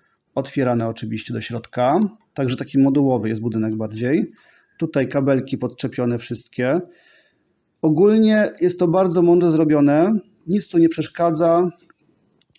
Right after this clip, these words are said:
Klocki se-, są wkomponowane, jak widzicie, w te kabelki. Tak wygląda z boku. Kolejna witrynka, kolejne nadruki.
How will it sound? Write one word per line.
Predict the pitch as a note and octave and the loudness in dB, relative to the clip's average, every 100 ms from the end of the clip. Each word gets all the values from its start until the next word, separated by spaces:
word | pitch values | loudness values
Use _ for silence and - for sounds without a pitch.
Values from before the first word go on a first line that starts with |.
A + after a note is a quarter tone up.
| _ | _
Klocki | D#3+ D#3+ - D3+ | -2 -2 -4 -6
se-, | D#3 C#3+ | -4 -6
są | - D3 C3+ | -4 -4 -4
wkomponowane, | - F3 E3 D3 C#3 D3+ C#3+ | 0 -2 2 0 2 2 0
jak | C3 | 0
widzicie, | D3+ C#3 | -6 -8
w | - | -12
te | C3+ | -8
kabelki. | C#3 C3+ B2+ - C#3+ G3+ - - _ _ _ _ _ _ _ _ _ _ _ _ - | -6 -4 -6 -4 -2 -2 -4 -12 _ _ _ _ _ _ _ _ _ _ _ _ -10
Tak | E3 | -4
wygląda | D3+ C#3+ C3 | 0 0 0
z | |
boku. | B2+ A#2+ D3 G#3 A3 - - - - - _ _ _ _ | -4 -2 0 0 -2 -8 -20 -18 -18 -20 _ _ _ _
Kolejna | E3 D3 C#3 A#2+ A#2 A2+ _ _ _ _ _ - | -2 0 2 0 -2 -8 _ _ _ _ _ -6
witrynka, | C#3 D#3+ C3 A#2+ A2 C3 C3+ | -4 -2 -2 -2 -2 -4 -2
kolejne | D3 C#3+ C#3 C3 | -2 0 2 0
nadruki. | B2 A2+ G#2+ B2+ D3 | -2 -4 -6 -2 0